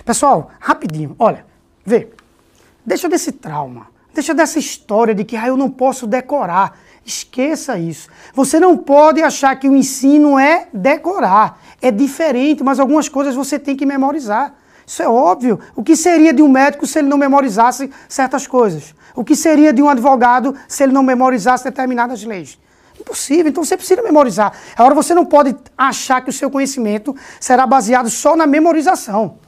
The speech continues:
tá bom? Mas, é, acaba com esse trauma, com esse preconceito, por favor, tá bom? Então volta aqui a tela. Assim, opa, desculpa, voltando. Assim, por exemplo, se a unidade de referência fosse um metro,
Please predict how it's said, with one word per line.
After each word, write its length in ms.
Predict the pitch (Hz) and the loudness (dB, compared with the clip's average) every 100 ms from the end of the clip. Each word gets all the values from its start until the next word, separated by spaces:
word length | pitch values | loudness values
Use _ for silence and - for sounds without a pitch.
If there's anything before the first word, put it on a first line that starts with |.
| _ | _
tá 100 | _ | _
bom? 300 | - 302 370 - _ - | 2 2 2 -10 _ -6
Mas, 400 | 202 285 - - _ - 220 - | -2 -2 -4 -12 _ -20 -20 -8
é, 280 | - 254 214 - - | 0 0 0 -4 -8
acaba 400 | 214 - 294 - | -6 -2 -2 0
com 320 | 320 320 233 - - | 2 2 2 -2 -6
esse 220 | 254 269 | -4 -4
trauma, 420 | - 220 247 262 | -4 0 2 2
com 160 | 269 254 | 4 2
esse 140 | 254 | 0
preconceito, 680 | 254 262 302 - - 202 - | -4 -6 -6 -8 -4 -6 -6
por 140 | 262 | -8
favor, 400 | 269 339 160 135 _ _ | -2 -2 -4 -10 _ _
tá 120 | - | -6
bom? 240 | 185 330 - - - | 0 0 0 -14 -6
Então 220 | 220 302 | 0 4
volta 240 | 311 311 | 4 4
aqui 260 | 302 262 285 | 0 2 4
a 60 | |
tela. 320 | 277 202 131 - _ _ _ _ _ _ _ _ _ _ _ _ _ - _ _ _ _ _ _ _ _ _ _ _ _ - - - _ _ _ _ | 4 -2 -4 -14 _ _ _ _ _ _ _ _ _ _ _ _ _ -20 _ _ _ _ _ _ _ _ _ _ _ _ -20 -20 -20 _ _ _ _
Assim, 580 | 320 320 285 311 339 - - | -2 0 4 6 4 -2 -8
opa, 480 | 202 202 - 302 277 | -4 -4 -2 -2 -2
desculpa, 520 | 185 - - 226 320 320 - _ _ _ | -10 -12 -10 -2 -2 -4 -20 _ _ _
voltando. 520 | 180 190 214 262 320 - | -6 -4 0 -2 -2 -2
Assim, 380 | 294 - 349 392 | -2 0 0 2
por 140 | 320 | 4
exemplo, 400 | 240 240 262 269 | 4 0 -2 -2
se 160 | - 320 | -2 2
a 80 | |
unidade 400 | 330 311 294 302 | 4 4 4 2
de 60 | 269 | 2
referência 580 | 294 294 269 262 262 269 | 0 2 0 0 -2 -4
fosse 360 | - 220 220 | -2 -4 -2
um 40 | 294 | -2
metro, 400 | 220 190 190 | 0 0 -4